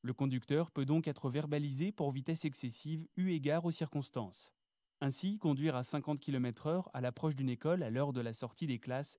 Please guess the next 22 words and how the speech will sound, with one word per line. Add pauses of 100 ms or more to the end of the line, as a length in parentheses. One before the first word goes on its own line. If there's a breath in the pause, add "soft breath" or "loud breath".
est
très
dangereux. (520)
Cette
vitesse
excessive
peut
être
constatée
sans
radar (300)
et
il
n'est
pas
besoin
à
l'agent
assermenté
d'arrêter
le
conducteur.